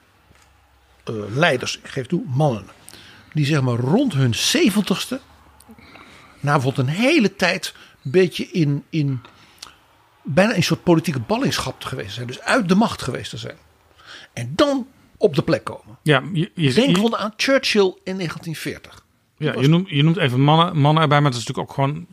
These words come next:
Speaker 2: pure reden dat er voornamelijk mannen als leider zijn geweest in de geschiedenis tot
Speaker 1: Ik,
Speaker 2: nu toe.
Speaker 1: ik kan het ook niet helpen, ja. En dat die dan vaak, eh, als het ware door de kansen die ze hebben, dan een soort tweede jeugdachtige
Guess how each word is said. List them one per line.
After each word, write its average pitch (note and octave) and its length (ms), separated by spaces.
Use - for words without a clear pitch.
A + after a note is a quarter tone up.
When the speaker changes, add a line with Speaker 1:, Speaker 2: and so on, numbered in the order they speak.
Speaker 2:
pure B2+ 300
reden C3+ 320
dat B2+ 200
er A2+ 160
voornamelijk C3 560
mannen C#3 480
als A2+ 160
leider B2+ 520
zijn A2 240
geweest A2 260
in B2+ 80
de A2 60
geschiedenis G#2+ 640
tot - 120
Speaker 1:
Ik, C3+ 60
Speaker 2:
nu A2 120
toe. G#2 180
Speaker 1:
ik - 100
kan B2 100
het A2 100
ook G2 100
niet F#2 100
helpen, - 200
ja. - 120
En D#3 120
dat C3 300
die B3 260
dan F3+ 400
vaak, - 480
eh, C#3 220
als - 160
het D3 100
ware A#2+ 140
door D3 240
de D3 160
kansen B3 380
die C#3 100
ze B2+ 120
hebben, F#3 260
dan D#3+ 260
een D#3+ 120
soort - 320
tweede E3 420
jeugdachtige E3 920